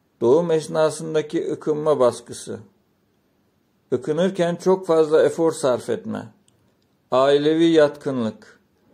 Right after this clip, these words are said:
karaciğer sirozu, oturur vaziyette çok zaman geçirmek, mesleki sebepler. Hemoroidin belirtileri: makatta kanama, dışkılamada memeler ve şişlikler,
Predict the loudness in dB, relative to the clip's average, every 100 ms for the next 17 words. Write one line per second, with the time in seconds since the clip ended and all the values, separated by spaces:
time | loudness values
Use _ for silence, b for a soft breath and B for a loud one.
0 | _ _ _ _ 0 2 2 4 4 4
1 | 0 -2 0 0 -4 -10 -12 _ _ _
2 | _ _ _ _ _ -4 -4 -2 0 4
3 | 6 4 4 2 0 0 -2 -2 -4 -4
4 | -4 -2 -2 0 -2 -2 -6 -6 -6 -12
5 | _ _ _ _ _ _ _ -10 -2 -2
6 | -2 -8 -4 -4 -2 0 2 0 0 -6
7 | -6 -12 _ _ _ _ _ _ _ _
8 | _ _ _ _ _ _ _ -6 0 4
9 | 4 4 2 0 2 4 2 2 0 0
10 | -2 -12 _ _ _ _ _ _ _ _
11 | -6 -4 0 0 0 0 0 0 -2 -2
12 | -2 -4 -8 _ _ _ _ _ _ _
13 | -6 -6 -2 2 2 2 2 2 2 0
14 | 4 6 6 4 0 -4 -10 -10 -6 -2
15 | -2 -2